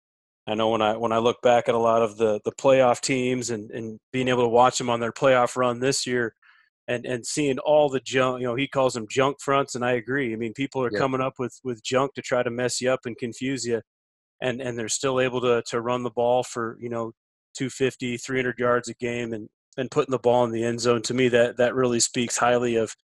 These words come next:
Speaker 1: you know, one, the way you're teaching things, and then I think, you know, two,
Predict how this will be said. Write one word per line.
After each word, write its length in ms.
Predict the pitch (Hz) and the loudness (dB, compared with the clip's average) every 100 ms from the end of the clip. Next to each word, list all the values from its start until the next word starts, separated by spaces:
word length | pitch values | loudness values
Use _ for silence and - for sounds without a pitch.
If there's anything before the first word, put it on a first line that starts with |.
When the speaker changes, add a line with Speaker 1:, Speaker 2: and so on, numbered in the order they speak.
| _ _ _ | _ _ _
Speaker 1:
you 80 | 117 | -4
know, 460 | 123 117 117 - 127 | -2 0 -2 -8 -16
one, 420 | 127 127 139 135 | -6 4 4 4
the 80 | 123 | 2
way 180 | 120 127 | 4 4
you're 140 | 117 | 2
teaching 400 | - 131 - 123 | -2 -4 -4 -6
things, 460 | - 123 120 117 - _ _ _ _ - | -2 0 0 -6 -12 _ _ _ _ -6
and 180 | 127 120 | -4 -2
then 140 | 117 | 0
I 100 | 117 | 0
think, 220 | - 120 - | 0 -2 -2
you 60 | 120 | -2
know, 180 | 117 | 0
two, 520 | 107 - 139 131 117 | -2 0 2 2 0